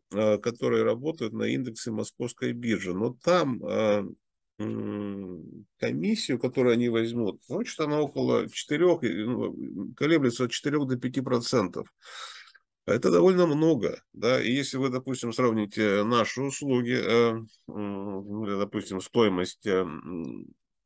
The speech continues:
членства в нашем клубе составляет там, ну, меньше, чем двадцать тысяч рублей, э, в год, я подчеркиваю, не в месяц, а в год, э,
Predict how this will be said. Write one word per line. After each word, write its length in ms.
членства 420
в 40
нашем 360
клубе 340
составляет 680
там, 220
ну, 220
меньше, 520
чем 180
двадцать 320
тысяч 180
рублей, 460
э, 120
в 160
год, 320
я 140
подчеркиваю, 560
не 140
в 100
месяц, 440
а 80
в 140
год, 300
э, 540